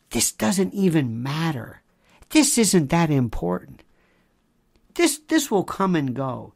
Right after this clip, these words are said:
This is no big deal. So what? Time to move on. So what? Big deal. It happened.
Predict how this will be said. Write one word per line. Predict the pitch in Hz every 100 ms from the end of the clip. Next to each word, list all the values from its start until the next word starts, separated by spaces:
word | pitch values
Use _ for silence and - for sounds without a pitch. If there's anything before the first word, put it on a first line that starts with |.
| _ _
This | 370 339 214
is | 156 156
no | 170 156
big | 127 139 120 110
deal. | 131 120 101 - _ _
So | - - 302 254
what? | 180 123 -
Time | - 233 277 262
to | 208
move | 185 170 147
on. | 131 113 107 - _ _
So | - - 311 302 294
what? | 233 123 135 139 127 - _ _ _ _ _ _ _ _
Big | 294 311 302 190 113
deal. | 135 156 160 135 107 90 _ 208
It | 202
happened. | 151 160 156 131 113 101